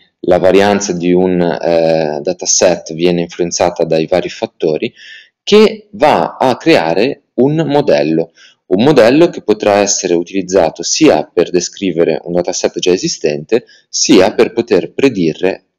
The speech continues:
ulteriori nuovi valori. Quindi di fatto un modello. Questa è già una prima grossa differenza tra i metodi di anova, gli altri metodi di anova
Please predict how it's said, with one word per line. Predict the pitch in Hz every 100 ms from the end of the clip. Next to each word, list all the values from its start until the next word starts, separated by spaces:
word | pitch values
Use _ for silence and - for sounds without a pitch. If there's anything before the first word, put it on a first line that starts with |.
| -
ulteriori | 120 120 139 113 80 80 90 - _
nuovi | 101 101 78 82 90 -
valori. | 87 76 60 73 - - - - _ _
Quindi | - 135
di | 117
fatto | 170 - 85 -
un | 117 117
modello. | 113 - 65 76
Questa | - 127 110
è | 90
già | 110
una | 127 113 95
prima | - 117 120 120 80
grossa | 90 101 -
differenza | 90 95 - 101 80 80 -
tra | -
i | 87
metodi | 104 113 - 90
di | 90 107
anova, | 104 85 82 101 120 - - _
gli | -
altri | 104 92 80 87
metodi | 101 95 90
di | 87
anova | 123 101 73 95